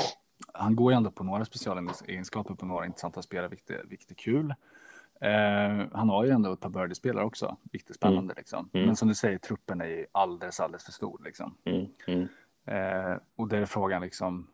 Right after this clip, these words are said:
Speaker 1: hur mycket han har köpt av det här. Jag vet faktiskt inte, så kolla, han har köpt
Speaker 2: Du kan se,
Speaker 1: många.
Speaker 2: du kan se allt
Speaker 1: Ja.
Speaker 2: utan, eh, skär-, eh, hjärtan är ju köpt.
Speaker 1: Ja, det, det är sant.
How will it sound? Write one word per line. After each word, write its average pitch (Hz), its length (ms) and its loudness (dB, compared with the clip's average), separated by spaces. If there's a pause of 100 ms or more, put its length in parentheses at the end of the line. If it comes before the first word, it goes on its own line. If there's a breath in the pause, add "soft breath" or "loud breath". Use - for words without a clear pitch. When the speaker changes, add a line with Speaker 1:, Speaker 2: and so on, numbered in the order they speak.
Speaker 1:
hur 110 160 0
mycket 98 320 0
han 92 100 -2
har 92 80 -8
köpt - 500 -2
av 101 100 2
det 90 60 -6
här. 82 240 -2
Jag 95 120 -2
vet 107 260 0
faktiskt - 260 -8
inte, 87 360 -8
så - 100 -12
kolla, 95 360 -8
han 92 240 -8
har 92 60 -8
köpt - 300 -2
Speaker 2:
Du 104 100 10
kan 113 120 10
se, 113 240 12
Speaker 1:
många. 92 120 12
Speaker 2:
du 98 100 4
kan 98 120 2
se 113 160 8
allt 107 300 6
Speaker 1:
Ja. 95 180 4
Speaker 2:
utan, 95 360 2
eh, 90 160 2
skär-, - 520 8
eh, 98 80 6
hjärtan 90 460 6
är 76 40 -2
ju 85 140 2
köpt. - 380 -4 (280)
Speaker 1:
Ja, 120 160 8
det, 98 200 2
det 92 100 -8
är 87 40 -6
sant. - 420 -8